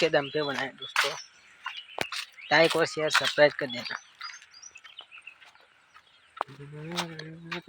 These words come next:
व्यू देख सकते हैं आप, कितना जबरदस्त व्यू है, देख दोस्तों। व्यू, व्यू देख सकते हैं दोस्तों, मंदिर का व्यू कैसा है।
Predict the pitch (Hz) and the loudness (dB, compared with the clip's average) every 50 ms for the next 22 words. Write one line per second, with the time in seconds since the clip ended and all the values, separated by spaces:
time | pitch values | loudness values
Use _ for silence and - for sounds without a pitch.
0 | 160 160 160 160 - - - - - - - - - - - - - 147 151 - | -12 -14 -16 -16 -18 -20 -20 -20 -12 -10 0 2 2 2 2 0 -6 -8 -12 -16
1 | - - _ _ 147 156 175 180 190 190 180 185 - - - 180 160 - _ - | -20 -20 _ _ -10 -2 0 0 2 2 0 -2 -2 -2 -6 -8 -8 -6 _ -4
2 | 147 131 - - - 170 - - 180 185 170 - - - _ _ - - _ - | -4 -4 -6 -8 -14 -18 -18 -14 -12 -12 -12 -12 -14 -20 _ _ -20 -12 _ -6
3 | 165 151 160 - 175 156 165 165 151 - - 160 175 170 165 165 165 156 147 147 | -6 -6 -4 -6 -6 -4 -6 -8 -10 -10 -12 -12 -12 -12 -12 -12 -14 -16 -16 -16
4 | 160 - - - - _ _ - - 180 _ _ - 196 - - - - - _ | -16 -16 -18 -20 -20 _ _ -20 -20 -20 _ _ -18 -18 -18 -18 -20 -20 -20 _
5 | _ _ _ - _ _ - _ _ _ _ _ _ _ _ _ - - - - | _ _ _ -20 _ _ -20 _ _ _ _ _ _ _ _ _ -20 -20 -18 -18
6 | - - - - - - _ _ - 135 135 143 151 147 - - - _ _ _ | -18 -20 -20 -20 -20 -20 _ _ -12 -8 -8 -6 -6 -8 -10 -14 -20 _ _ _
7 | _ - - - - - - - - - - - - - 170 160 - 143 151 151 | _ -6 -4 -2 -2 -2 -4 -4 2 4 6 6 8 8 6 6 4 2 -2 -4
8 | 156 160 151 151 147 - - 151 - - - - 143 143 - - - - - - | -4 -4 -2 -4 -4 -4 -8 -10 -4 -2 -2 -2 -2 -4 -6 -4 -2 -2 -2 -2
9 | - - - - - - - - - - - - - - - 151 147 151 156 160 | -2 -4 -6 -4 -2 -2 -2 -2 -4 -4 -6 -6 -6 -6 -6 -6 -4 -2 -2 -2
10 | 160 156 165 156 156 160 160 156 160 147 143 - 131 123 117 110 | 0 0 0 0 0 0 -2 -4 -4 -4 -4 -6 -8 -10 -12 -12